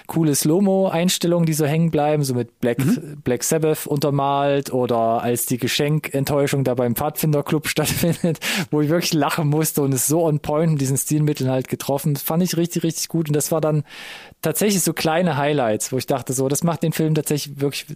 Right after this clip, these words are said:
Speaker 1: so ein bisschen sympathisch auch.
Speaker 2: Yes, so ging's mir auch. Also es gab auf jeden Fall die Momente, wo ich halt nicht nur irgendwie vielleicht ein bisschen schmunzeln musste, sondern wo ich tatsächlich auch lachen konnte darüber. Und das lag aber natürlich auch daran, dass, äh, gerade das Cast in der Rückblende, das ja durch die Bank aus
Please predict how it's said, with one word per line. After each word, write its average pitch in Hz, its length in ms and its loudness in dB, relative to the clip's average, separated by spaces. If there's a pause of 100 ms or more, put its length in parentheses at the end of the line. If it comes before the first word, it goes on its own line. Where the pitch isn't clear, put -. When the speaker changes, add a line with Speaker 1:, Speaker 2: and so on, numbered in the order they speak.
Speaker 1:
so 131 180 -4
ein 131 100 -2
bisschen 139 280 -2
sympathisch 120 540 -4
auch. 90 240 -6 (380)
Speaker 2:
Yes, 143 320 0 (140)
so 151 80 2
ging's 160 220 0
mir 151 100 2
auch. 139 240 0
Also 135 160 0
es 127 80 0
gab 156 160 0
auf 156 140 0
jeden 160 120 2
Fall 160 140 -2
die 160 80 2
Momente, 147 460 2
wo 147 160 2
ich 143 100 -2
halt 139 320 0
nicht 151 180 0
nur 151 280 2
irgendwie 147 180 2
vielleicht 139 280 -2
ein - 20 0
bisschen 135 200 0
schmunzeln 185 360 2
musste, 175 240 2
sondern 147 260 2
wo 143 60 2
ich 131 80 -2
tatsächlich 139 340 0
auch 127 100 -2
lachen 156 260 0
konnte 170 260 0
darüber. 165 420 0 (140)
Und 131 340 0
das 131 140 -2
lag 151 200 0
aber 147 180 2
natürlich 147 280 0
auch 147 220 0
daran, 143 560 0 (180)
dass, 131 500 0
äh, 123 540 0 (260)
gerade 156 280 0
das 151 160 0
Cast 151 300 -2
in 156 40 2
der 135 100 0
Rückblende, 165 440 0
das 143 180 0
ja 135 140 2
durch 139 220 0
die 143 100 -2
Bank 147 300 -2
aus 135 580 0